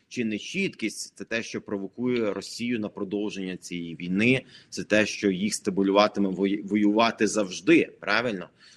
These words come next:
Тому ми все-таки сподіваємося, що ми зможемо переконати Альянс, о, в майбутньому, в подальшому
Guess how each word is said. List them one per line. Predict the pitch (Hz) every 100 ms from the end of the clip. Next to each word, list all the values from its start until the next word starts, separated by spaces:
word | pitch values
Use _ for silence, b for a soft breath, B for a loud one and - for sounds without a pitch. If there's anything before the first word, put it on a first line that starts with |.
| b
Тому | 107 104 123
ми | 117 117
все-таки | 117 - 110 107 107
сподіваємося, | 104 110 98 101 110 107 92
що | - 98
ми | 98 101
зможемо | 85 98 92 90 82 85
переконати | 85 82 95 107 123 - 98 - b b -
Альянс, | 92 90 107 123 - -
о, | 95 85
в | 76
майбутньому, | 85 87 104 143 110 98
в | 90
подальшому | - 95 113 139 - 107 95